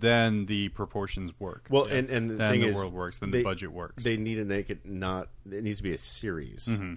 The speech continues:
Speaker 1: Oh, for sure.
Speaker 2: Yeah,
Speaker 1: For
Speaker 2: I
Speaker 1: sure.
Speaker 2: mean, like a Robotech, something of that nature, where they have an entire, you know, season to be able to go through
Speaker 3: Yeah.
Speaker 2: to push seri-, a, a, a story forward, like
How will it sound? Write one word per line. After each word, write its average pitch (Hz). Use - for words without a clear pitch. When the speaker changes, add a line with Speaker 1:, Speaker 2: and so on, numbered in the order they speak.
Speaker 1:
Oh, 147
for 123
sure. 107
Speaker 2:
Yeah, 104
Speaker 1:
For -
Speaker 2:
I -
Speaker 1:
sure. 90
Speaker 2:
mean, 87
like 87
a 90
Robotech, 85
something 82
of 71
that 76
nature, 76
where 76
they 76
have 78
an 82
entire, 78
you 104
know, 76
season 98
to 80
be 80
able 76
to 76
go 80
through 87
Speaker 3:
Yeah. 80
Speaker 2:
to -
push -
seri-, 98
a, -
a, 78
a -
story 107
forward, 71
like 73